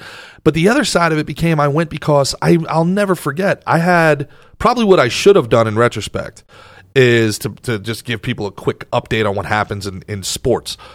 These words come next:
If you go to a junior college, you remain ge-, you remain draft eligible. If you go to a four-year school,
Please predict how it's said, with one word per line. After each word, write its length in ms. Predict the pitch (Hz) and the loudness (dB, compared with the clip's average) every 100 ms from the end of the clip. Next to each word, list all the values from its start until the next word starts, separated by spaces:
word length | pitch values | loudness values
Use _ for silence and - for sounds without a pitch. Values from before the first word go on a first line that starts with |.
| - _ _ - | -20 _ _ -2
If 160 | 131 | -2
you 260 | 113 147 254 | 0 0 2
go 200 | - 240 | 2 2
to 140 | 208 143 | 4 2
a 40 | |
junior 440 | 110 135 147 113 | 0 -2 -2 -2
college, 640 | 95 - - - - - - | -4 -6 -8 -12 -14 -16 -16
you 240 | - 131 151 143 | -4 0 2 2
remain 460 | 156 135 127 123 101 | 0 2 0 -2 -4
ge-, 160 | - 120 - 90 82 | -4 -4 -4 -12 -4
you 160 | 123 143 | 0 0
remain 300 | 131 123 110 | 0 0 -2
draft 380 | 107 110 101 104 | 2 2 2 -2
eligible. 440 | 87 82 - - - _ _ - | -4 -6 -16 -20 -20 _ _ -6
If 140 | 120 107 | -4 0
you 100 | 196 | 4
go 120 | 220 | 6
to 100 | 185 | 6
a 40 | |
four-year 540 | 147 - 156 151 127 117 | 2 2 2 2 0 -2
school, 500 | - - 196 101 90 | -2 2 2 2 0